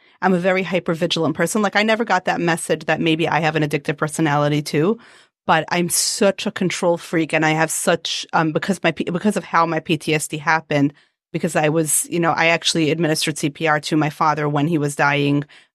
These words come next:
unsuccessfully. So I'm very hypervigilant. Like, I am a very light sleeper. I, I'm very on top of anything safety related. I can't stand being out of control. So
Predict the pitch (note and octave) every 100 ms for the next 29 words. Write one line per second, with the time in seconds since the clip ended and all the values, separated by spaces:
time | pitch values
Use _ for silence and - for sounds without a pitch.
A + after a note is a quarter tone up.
0 | _ G#3+ A3+ E3+ - D3 - C#3+ B2+ -
1 | - F3+ E3+ E3+ E3 - - - - F3+
2 | E3 F#3 F3 F3+ D#3 E3+ D3+ E3 F3+ G#3
3 | G#3 F#3+ E3 D#3+ C#3+ C#3+ C#3 D3 A#2 G#2
4 | - - G#3+ - F#3 E3 D3+ D#3+ D#3 D3+
5 | F3 D#3+ D#3+ D#3 - D#3 D#3 - D3 -
6 | C#3+ D3 E3 D#3+ D#3 D#3 D3+ D#3 D3+ -
7 | F#3 F3+ F3+ F#3+ A3 G#3+ - - - _
8 | - F#3+ - G3+ E3+ - - - F3+ E3+
9 | E3 D#3+ D#3 D3 D3 - D#3 - C3+ C#3+
10 | G#3+ - _ _ _ - - - F3+ E3+
11 | E3+ E3+